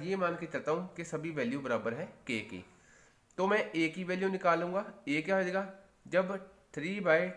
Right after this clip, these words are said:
ten A बराबर K K है तो A की value क्या आएगी, टेन के डिवाइड बाय थ्री। ऐसे ही B की value निकालूंगा, फ़ोर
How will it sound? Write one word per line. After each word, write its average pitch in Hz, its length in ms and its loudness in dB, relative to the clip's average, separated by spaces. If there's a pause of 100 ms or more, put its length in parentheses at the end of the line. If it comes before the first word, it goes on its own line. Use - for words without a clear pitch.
(120)
ten 180 280 2
A 147 340 -4
बराबर 156 340 2
K 143 280 -6
K 160 120 -4
है 180 120 -2 (540)
तो 160 60 -6
A 156 260 0
की 185 80 -6
value 185 260 0
क्या 185 120 0
आएगी, 175 220 0 (480)
टेन 208 320 2
के 135 240 -4 (840)
डिवाइड 127 320 2
बाय 123 120 2
थ्री। 123 280 -4 (640)
ऐसे 147 240 4
ही 196 100 0
B 143 280 -2
की 175 80 -6
value 175 220 -2
निकालूंगा, 185 320 0
फ़ोर 170 360 0